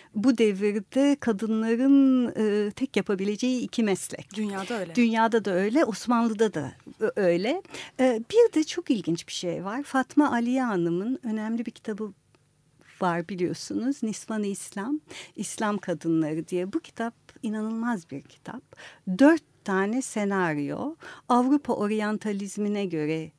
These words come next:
Speaker 1: ka-, karşı bir söylev olarak geliştirilmiş dört senaryodur bunlar. Fatma Aliye Hanım evinde oturur,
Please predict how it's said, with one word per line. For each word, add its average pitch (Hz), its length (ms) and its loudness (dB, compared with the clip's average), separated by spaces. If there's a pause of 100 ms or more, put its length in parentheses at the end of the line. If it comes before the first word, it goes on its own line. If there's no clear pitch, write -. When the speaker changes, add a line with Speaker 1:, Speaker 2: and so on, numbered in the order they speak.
(380)
Speaker 1:
ka-, - 220 -18
karşı 202 680 2 (520)
bir 180 360 -4
söylev 208 520 -2
olarak 156 440 -2
geliştirilmiş 196 840 -2
dört 247 220 2
senaryodur 170 760 -2
bunlar. - 320 -8 (380)
Fatma 247 380 4
Aliye 214 320 0
Hanım 185 320 4
evinde 202 360 0
oturur, 196 560 -4